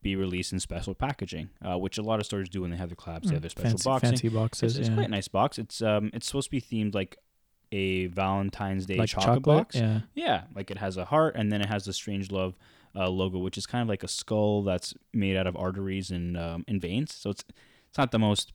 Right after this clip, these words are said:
Speaker 1: pretty thing,
Speaker 2: Yes, that's
Speaker 1: but
Speaker 2: inside the sleeve.
Speaker 1: Right.
Speaker 2: So when you pull it out, like, so similar to how the Yeezys are, you pull it out of the sleeve.
Speaker 1: Yes.
Speaker 2: And then you can see their logo, which
Speaker 1: Yeah.
Speaker 2: is like a black box with that skull and, yeah.
Speaker 1: Mm-hmm. It's, it's interesting. Um,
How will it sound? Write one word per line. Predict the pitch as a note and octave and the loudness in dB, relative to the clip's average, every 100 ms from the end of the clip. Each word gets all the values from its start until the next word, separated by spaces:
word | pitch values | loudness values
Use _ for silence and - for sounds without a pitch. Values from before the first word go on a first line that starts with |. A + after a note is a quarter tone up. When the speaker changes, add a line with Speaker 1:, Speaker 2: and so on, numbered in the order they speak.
| - | -4
Speaker 1:
pretty | G#2 G#2+ | 0 0
thing, | B2+ D3+ | 4 6
Speaker 2:
Yes, | F3 | 8
that's | D#3 A2 | 8 8
Speaker 1:
but | F2+ | 8
Speaker 2:
inside | C#3+ C#3 A2+ A2+ | 6 8 6 6
the | A2 | 4
sleeve. | - A#2 G#2+ A#2 - - | 2 2 2 0 -4 -4
Speaker 1:
Right. | A2 G2 | 0 6
Speaker 2:
So | B2 | 6
when | B2 | 6
you | A#2+ | 6
pull | C3 A#2 | 6 6
it | |
out, | A2+ A#2 | 6 4
like, | B2+ - - | 2 0 -6
so | - D3 | -4 2
similar | C#3+ B2 A#2+ | 4 4 4
to | A#2+ | 4
how | A2+ A2 | 2 2
the | A2 G#2+ | 2 0
Yeezys | B2 C3 D3+ | 0 0 0
are, | |
you | D3+ C#3 | -2 -2
pull | - A#2+ | 2 4
it | A#2 | 4
out | A2+ | 2
of | |
the | A2+ | 2
sleeve. | - C#3+ D#3+ C#3+ | 0 2 2 2
Speaker 1:
Yes. | F#2+ - - - _ _ | 0 -2 -14 -18 _ _
Speaker 2:
And | A#2 A2+ | -2 0
then | A2 | 0
you | A2 | 0
can | A2+ | -4
see | - A2+ | -2 0
their | A2+ G#2+ | 0 0
logo, | A2 A2 - - - _ | 0 -2 -2 -4 -8 _
which | - B2 | -2 2
Speaker 1:
Yeah. | |
Speaker 2:
is | A#2 | 0
like | A2+ | 0
a | A#2+ | 0
black | A#2 A2 - | -2 2 4
box | A#2 A2+ - - | 6 4 0 -6
with | - - | -8 -8
that | - - - | -10 -10 -12
skull | - - - | -10 -8 -8
and, | - - - _ - | -8 -8 -10 _ -14
yeah. | - - - _ | -14 -14 -20 _
Speaker 1:
Mm-hmm. | A#2 A#2 F2+ | -2 0 0
It's, | A#2 | -4
it's | - G3 - - | -6 -10 -8 0
interesting. | F#3+ - - F2+ E2+ | 0 0 -2 -2 -2
Um, | F2+ F#2 F#2 F2+ F2+ D2 | 0 2 2 0 -2 -6